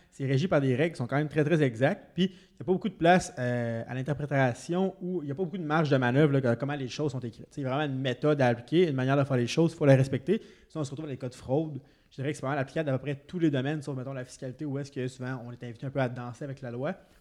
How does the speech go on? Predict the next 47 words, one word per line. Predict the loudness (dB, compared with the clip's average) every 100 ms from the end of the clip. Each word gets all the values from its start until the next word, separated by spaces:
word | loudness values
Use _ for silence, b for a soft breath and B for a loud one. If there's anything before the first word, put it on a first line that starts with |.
| _
pour | -12
économiser | -8 -6 -6 -6
le |
plus | -8 -10
possible | -10 -8 -4
nos | -4
clients. | -6 -14 -16 b b b
Alors | 2 4
qu'en | 4 4 2
finance, | 2 0 0
ça | 0
peut | -2
sembler | -2 -4 -6 -6
un | -6
domaine | -8 -8
qui |
est | -8
un | -6
peu | -6
plus, | -4 -6 -10 b b b -8
euh, | -6 -6
stiff, | -8 0 0 0
un | -6
peu | -6 -4 -2 -4 -10 -20 _
à | 0
la | 2
manière, | 2 2 4 4 4
euh, | 2 0 -4 -8 -8
de | -10
la |
comptabilité, | -6 -6 -6 -10 -10
si |
vous | -10
me |
permettez | -10 -6 -2
le, | 0 0 -2
le, | -6 -8
l'expression, | -8 -8 -4 2 4
le, | 4 -2 -6
mon, | -10 b b b -6
mon, | -4 -4 -6 -8
mon | -10 -10
français | -8 -8 -6 -2 -2
en | -2
disant | -2 -4
stiff, | -2 -2
là. | -2